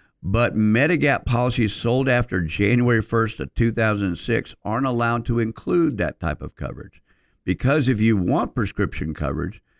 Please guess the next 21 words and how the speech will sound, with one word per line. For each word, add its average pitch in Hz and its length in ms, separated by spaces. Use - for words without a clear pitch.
you 104 160
can 104 180
join 113 320
the 101 160
Medicare 110 760
prescription 101 680
drug 101 360
plan. 82 300
That's 92 220
that - 280
Part 104 460
B 104 220
we 98 100
discussed 92 600
earlier. 90 500
And 175 240
it's 160 140
also 165 400
to 127 100
know 123 280
it's 110 200